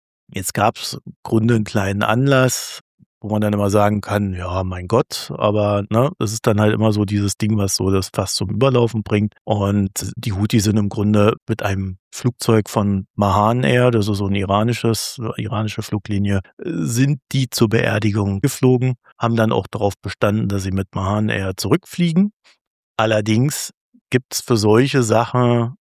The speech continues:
von Jordan, also nicht immer Jordanien, aber Jordanien wird dann mal reingebracht, die Jordanier können eine Maschine stellen und so weiter. Die Jemeniten können eine Maschine stellen, also die reguläre jemenitische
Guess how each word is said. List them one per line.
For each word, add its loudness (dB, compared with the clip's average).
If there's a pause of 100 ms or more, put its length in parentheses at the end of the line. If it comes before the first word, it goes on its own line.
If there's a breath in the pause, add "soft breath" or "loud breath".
von 0
Jordan, -2
also -2 (300 loud breath)
nicht -4
immer 4
Jordanien, 2
aber -2
Jordanien 0
wird -4
dann -4
mal 2
reingebracht, 0
die -2
Jordanier 0
können -2
eine 0
Maschine -2
stellen -2
und -4
so -2
weiter. 0 (100)
Die -4
Jemeniten 2
können 2
eine 4
Maschine 0
stellen, -2
also -6
die -10 (160)
reguläre 2
jemenitische -2